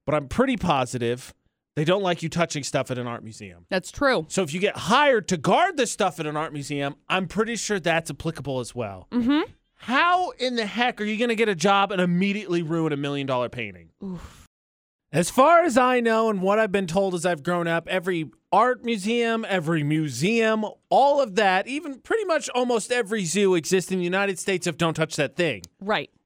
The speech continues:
Speaker 1: A J and McCall on V F X. So if for some reason one of us, A J, McCall, anybody, was hired to be a security guard at a museum, our job would be to enforce the laws of the United States of Don't Touch That Thing.
Speaker 2: Yes.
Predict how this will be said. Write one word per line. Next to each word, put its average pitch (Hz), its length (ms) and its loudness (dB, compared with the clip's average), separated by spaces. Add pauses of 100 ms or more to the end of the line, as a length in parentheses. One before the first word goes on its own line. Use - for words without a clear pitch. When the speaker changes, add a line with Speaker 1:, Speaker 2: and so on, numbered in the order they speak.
(120)
Speaker 1:
A 185 160 0
J 196 180 -2
and 180 80 -6
McCall 170 400 -2
on 160 180 0
V 156 360 -10
F 151 300 0
X. 180 200 -2
So 202 260 4
if 180 60 -2
for 190 140 -2
some 320 380 2
reason 214 480 0
one 202 260 0
of 156 140 -2
us, 143 320 -6
A 170 140 0
J, 170 200 0
McCall, 160 580 -2 (380)
anybody, 135 640 -2 (340)
was 139 160 -6
hired 175 380 0
to 170 260 -4
be 151 200 -2
a 139 40 -2
security 262 600 -6
guard 143 240 -2
at 127 100 -6
a 123 60 -10
museum, 120 520 -6 (340)
our 196 180 4
job 214 400 0
would 202 160 -2
be 196 200 -2
to 190 200 0
enforce 196 420 0
the 208 100 2
laws 208 420 4
of 170 340 2
the 165 60 -2
United 165 280 0
States 156 300 -2
of 135 160 -2
Don't 160 160 2
Touch 160 180 2
That 131 160 0
Thing. 123 260 -2
Speaker 2:
Yes. - 480 -4